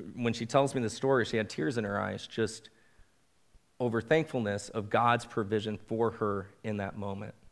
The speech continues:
because she was able to eat. Uh, waiting is a big part of the Christian walk of faith. Miriam had to wait on the streets for three days for God to provide. An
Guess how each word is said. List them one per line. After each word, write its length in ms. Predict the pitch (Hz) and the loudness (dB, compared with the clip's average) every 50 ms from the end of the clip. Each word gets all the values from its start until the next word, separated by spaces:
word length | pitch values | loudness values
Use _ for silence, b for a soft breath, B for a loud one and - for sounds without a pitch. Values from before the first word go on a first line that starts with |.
| b b b b b b b b b b b | b b b b b b b b b b b
because 240 | b 107 - 120 104 | b -6 -4 -4 -2
she 100 | - 120 | -2 -2
was 160 | 110 107 95 | -2 0 0
able 240 | 101 101 95 101 98 | -2 -2 -2 -4 -6
to 180 | - - 80 - | -8 -10 -10 -8
eat. 380 | 104 101 98 95 - - - - _ _ _ _ - - - _ _ _ _ _ _ _ _ _ - - _ _ - - B B B B B B B B B B B B B B _ _ - - - _ _ _ _ _ _ _ _ - - _ _ _ _ _ _ _ - | -6 -6 -6 -6 -8 -14 -20 -20 _ _ _ _ -20 -20 -20 _ _ _ _ _ _ _ _ _ -20 -20 _ _ -20 -20 B B B B B B B B B B B B B B _ _ -20 -20 -20 _ _ _ _ _ _ _ _ -20 -20 _ _ _ _ _ _ _ -8
Uh, 60 | - - | -6 -4
waiting 400 | - 127 139 147 156 160 165 151 | 4 8 10 10 10 10 8 6
is 100 | 135 113 | 4 4
a 40 | 120 | 4
big 200 | 104 135 123 - | 4 4 2 4
part 220 | - 135 123 120 | 6 6 6 6
of 40 | 113 | 6
the 60 | 104 | 4
Christian 400 | 104 - - 113 - - 113 107 | 0 -2 -2 -2 -2 -2 -4 -2
walk 240 | 101 101 98 98 - | 0 0 0 -2 -2
of 80 | 98 95 | -4 -6
faith. 400 | - - 104 95 92 101 - - - - _ _ _ _ _ - | -2 0 0 0 0 -2 -4 -10 -20 -20 _ _ _ _ _ -2
Miriam 380 | 117 120 135 147 151 151 143 | 4 6 8 10 10 8 8
had 140 | 127 143 135 | 6 4 4
to 60 | 131 | 4
wait 520 | 120 107 117 127 131 139 131 - - - - _ _ _ - - | 4 4 6 6 6 6 4 2 -6 -20 -20 _ _ _ -2 0
on 160 | 120 135 135 | 2 4 2
the 60 | 131 | 2
streets 360 | - - - 135 123 113 - | 0 0 0 0 0 0 -2
for 180 | - - 117 107 | -4 -4 -4 -4
three 380 | - - - 135 139 143 143 | -4 -6 -4 0 0 2 2
days 420 | 135 120 127 127 123 117 101 95 - | 4 4 6 6 6 4 2 0 -4
for 140 | - - 98 | -6 -6 -2
God 240 | 101 107 104 101 | -2 -2 -2 -2
to 80 | - - | -4 -6
provide. 560 | - - 101 92 95 95 98 98 98 104 107 - b b b b b b b b b | -6 -6 -4 -2 -2 -2 -2 -4 -4 -6 -10 -14 b b b b b b b b b
An 140 | b 127 117 | b -4 -4